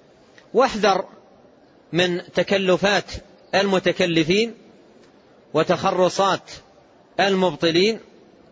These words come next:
وتنطعات المتنطعين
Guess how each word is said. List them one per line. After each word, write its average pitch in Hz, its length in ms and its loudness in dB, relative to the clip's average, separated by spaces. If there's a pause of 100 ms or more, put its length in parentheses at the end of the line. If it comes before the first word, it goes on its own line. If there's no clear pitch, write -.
(420)
وتنطعات 185 840 0
المتنطعين 185 960 0